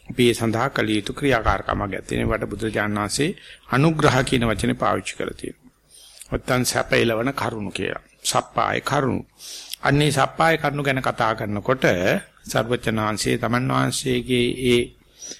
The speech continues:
සාරාංශික කල්පලක්ෂයක් පුරා මේ සත්‍ය නම් කිම, අ, කුසලේ නම් කිම කියන පරිශ්‍රණය කෙරුවට පස්සේ උන්වහන්සේට තේරුණා, අවබෝධ කරාට පස්සේ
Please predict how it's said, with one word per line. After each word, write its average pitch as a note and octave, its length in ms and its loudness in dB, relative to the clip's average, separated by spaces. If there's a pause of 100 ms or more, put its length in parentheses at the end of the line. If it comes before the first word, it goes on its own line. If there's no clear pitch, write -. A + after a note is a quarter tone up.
(160)
සාරාංශික B2 800 2
කල්පලක්ෂයක් A2+ 760 0
පුරා A2 400 2 (1400)
මේ A#2 260 2 (340)
සත්‍ය C3 440 2
නම් A#2+ 260 4
කිම, C3 260 2
අ, - 960 -4 (380)
කුසලේ C3 400 4
නම් A#2+ 180 2
කිම C3 280 4 (460)
කියන C3 240 0
පරිශ්‍රණය A#2 580 2
කෙරුවට A2 360 0
පස්සේ E3+ 480 0 (440)
උන්වහන්සේට B2 560 2
තේරුණා, C#3 520 6
අවබෝධ B2+ 340 4
කරාට G#2+ 300 2
පස්සේ C3 420 2